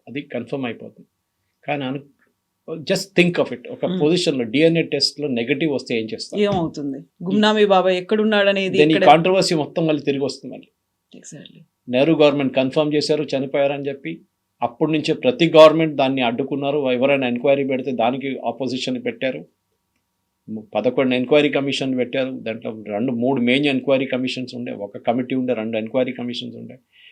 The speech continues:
Speaker 1: వీళ్ళందరూ they said they have passed away. Whereas ఆ డెత్ జరిగింది టైపై తైవాన్లో, మనకు అక్కడ కంట్రోల్ లేకుండా ఆ టైంలో ఆ ఏరియాలో. ఇప్పుడు కూడా మనం అక్కడ వెళ్తే ఆ రోజు ఏం జరిగింది ఇప్పుడు తెలియదు మనకి, ఎన్నో సంవత్సరాలు అయిపోయింది ఇప్పుడు.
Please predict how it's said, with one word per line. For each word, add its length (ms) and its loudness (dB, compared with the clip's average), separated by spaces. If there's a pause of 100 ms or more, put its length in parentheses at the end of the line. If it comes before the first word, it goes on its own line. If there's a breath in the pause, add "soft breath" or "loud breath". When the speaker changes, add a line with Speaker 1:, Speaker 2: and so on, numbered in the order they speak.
(160 soft breath)
Speaker 1:
వీళ్ళందరూ 640 2 (160)
they 120 -2
said 140 -4
they 160 0
have 80 -14
passed 360 -8
away. 120 -20 (920)
Whereas 280 6 (720)
ఆ 20 -12
డెత్ 340 0
జరిగింది 380 2
టైపై 380 0
తైవాన్లో, 540 -6 (380)
మనకు 220 -4
అక్కడ 180 -2
కంట్రోల్ 460 0
లేకుండా 360 -4
ఆ 40 -8
టైంలో 340 -8
ఆ 40 -4
ఏరియాలో. 380 -10
ఇప్పుడు 280 -4
కూడా 160 0
మనం 180 -2
అక్కడ 200 -4
వెళ్తే 360 -4 (380 soft breath)
ఆ 100 6
రోజు 200 4
ఏం 100 2
జరిగింది 340 4
ఇప్పుడు 180 -4
తెలియదు 280 -2
మనకి, 220 -12
ఎన్నో 180 0
సంవత్సరాలు 440 -2
అయిపోయింది 320 -10
ఇప్పుడు. 180 -20